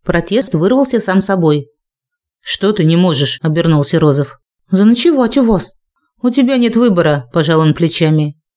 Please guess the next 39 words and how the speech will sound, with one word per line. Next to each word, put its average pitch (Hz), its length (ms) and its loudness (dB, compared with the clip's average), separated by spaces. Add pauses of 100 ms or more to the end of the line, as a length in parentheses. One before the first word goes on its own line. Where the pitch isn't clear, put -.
(100)
"Сиди, 220 400 -2
я 165 180 0
открою 175 340 0
ворота 175 380 0
и 156 100 2
загоню 175 380 0
машину 190 380 0
в 170 40 0
гараж", 147 440 -2 (120)
велел 156 320 0
следом. 147 520 -2 (320)
"И 226 100 -2
позвони, 240 480 0
предупреди", 165 720 -2 (140)
протянул 156 380 0
мне 151 140 2
телефон. 156 600 -2 (400)
"Блин, 165 640 2
вот 247 240 -2
я 254 120 0
влипла. 226 580 0 (120)
Да 254 80 0
я 269 240 2
и 240 60 0
говорить-то 247 500 0
не 254 180 2
знаю, 220 400 2
о 208 120 -2
чём 180 260 0
с - 100 -6
ним. 156 280 0 (160)
А 233 100 -2
тут 269 240 0
предстоит 214 640 -2
провести 240 400 0
под 202 180 -4
одной 220 260 0
крышей 269 380 0
ночь". 240 400 0